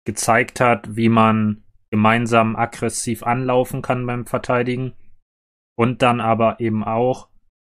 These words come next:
gesagt hat, dass es auch die Möglichkeit gibt, sich gemeinsam fallen zu lassen, dass er selbst nicht so der große Fan davon ist, aber er hat es eben trotzdem gezeigt.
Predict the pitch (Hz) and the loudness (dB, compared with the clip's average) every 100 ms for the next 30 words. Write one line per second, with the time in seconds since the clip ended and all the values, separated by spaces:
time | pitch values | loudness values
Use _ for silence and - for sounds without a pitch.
0 | _ 123 110 113 120 - 113 113 110 107 | _ -4 2 2 2 0 -2 -2 -4 -6
1 | 117 113 113 110 113 117 - 113 - 110 | -6 -4 -4 -4 -4 -6 -2 -2 -2 -8
2 | - 117 - - - 117 107 110 107 107 | -6 -8 -8 -20 -10 -2 0 2 2 0
3 | 104 120 117 131 135 143 131 127 - 131 | 0 0 0 0 -6 -4 -2 -2 -4 -10
4 | 127 _ _ _ - 104 120 110 107 101 | -12 _ _ _ -6 -4 0 4 4 4
5 | 110 107 - 120 113 - - 117 107 107 | 2 2 -2 -6 -6 -8 -8 -4 -2 0
6 | 107 101 110 113 - 127 127 147 151 - | -2 -2 -4 -4 -4 -2 -2 -2 -4 -4
7 | 147 139 147 160 - _ _ _ _ 113 | -6 -6 -6 -8 -10 _ _ _ _ 0
8 | 110 117 113 110 110 117 113 107 - 113 | 4 4 4 2 -2 -4 -2 -2 -2 -4
9 | - 110 110 101 - 117 101 - - | -2 -4 -4 -4 0 2 2 -2 -12